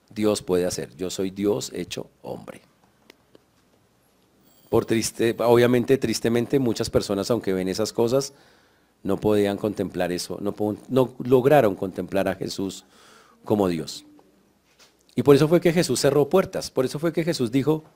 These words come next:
"Voy a hablar solo por parábolas, ya no más". ¿Por qué no?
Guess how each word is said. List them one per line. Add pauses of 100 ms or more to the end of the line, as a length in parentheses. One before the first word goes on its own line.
(560)
"Voy
a
hablar
solo
por
parábolas,
ya
no
más". (840)
¿Por
qué
no?